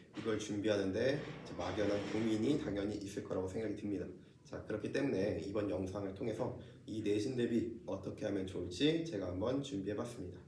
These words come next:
자, 이천이십사 년 우리 고일 첫 번째 시험이라는 게 너무나 중요하죠. 일단 첫 번째로 고등학교 올라와서 처음으로 보는 시험이기 때문에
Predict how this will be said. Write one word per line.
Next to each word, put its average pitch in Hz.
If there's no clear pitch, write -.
자, -
이천이십사 -
년 98
우리 98
고일 131
첫 -
번째 139
시험이라는 135
게 92
너무나 135
중요하죠. 113
일단 127
첫 -
번째로 156
고등학교 -
올라와서 92
처음으로 156
보는 101
시험이기 139
때문에 104